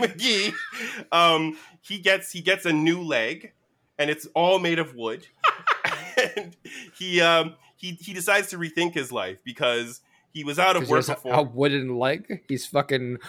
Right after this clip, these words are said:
Speaker 2: one quarter Pinocchio now.
Speaker 1: Not, not because, not because of his leg, but he's like, "I'm too old for this shit. I could barely climb up onto the, the platform to help, uh, Memphis." So he's gonna go into podcasting,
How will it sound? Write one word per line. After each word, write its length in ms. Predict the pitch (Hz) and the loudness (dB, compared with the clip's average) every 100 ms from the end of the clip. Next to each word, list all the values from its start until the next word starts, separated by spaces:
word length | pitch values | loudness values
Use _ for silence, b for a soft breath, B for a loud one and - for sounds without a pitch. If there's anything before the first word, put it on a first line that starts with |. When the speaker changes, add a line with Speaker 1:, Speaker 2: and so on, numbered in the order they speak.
| B | B
Speaker 2:
one 260 | 127 139 143 | 0 0 0
quarter 300 | - 139 135 | 2 2 2
Pinocchio 640 | 135 123 123 131 165 180 | 0 0 0 0 2 2
now. 300 | 180 185 208 | 4 2 4
Speaker 1:
Not, 320 | 151 185 - | 4 2 0
not 320 | 143 156 196 202 | -2 2 2 -2
because, 520 | 220 202 196 190 - | -2 2 2 0 -4
not 240 | 147 170 190 | 0 0 -2
because 320 | 185 185 170 | -4 -4 -2
of 80 | 160 | -8
his 180 | 139 | -6
leg, 300 | 135 139 107 110 | -4 -2 -4 -8
but 140 | 143 | -10
he's 160 | 151 143 | -6 -4
like, 160 | 131 | -4
"I'm 100 | 151 | -6
too 140 | - 190 | -6 -2
old 220 | 175 190 | -2 -2
for 60 | - | -8
this 120 | 123 | -8
shit. 300 | - 127 117 B - | -4 -6 -6 B -6
I 100 | 165 | -4
could 200 | 180 135 | -4 0
barely 420 | 147 170 160 160 | 4 4 2 -4
climb 320 | 156 156 151 | 0 2 2
up 160 | 151 151 | 2 0
onto 240 | 135 147 | -2 -4
the, 260 | 127 120 117 | -6 -4 -4
the 80 | 113 | -6
platform 560 | - 143 - 123 123 | -2 -2 -2 -6 -6
to 80 | 120 | -4
help, 320 | 123 127 - | -2 -4 -6
uh, 220 | 110 110 110 | -6 -4 -4
Memphis." 500 | 127 156 120 92 - B B - | -4 -6 -8 -12 -16 B B -4
So 180 | 151 | -2
he's 200 | 160 226 | -2 -2
gonna 200 | 202 180 | -2 -2
go 260 | 170 139 135 | 0 0 0
into 220 | 135 139 | -4 -10
podcasting, 840 | 160 165 156 - 85 80 - 92 | -4 -2 -2 -6 -10 -10 -12 -12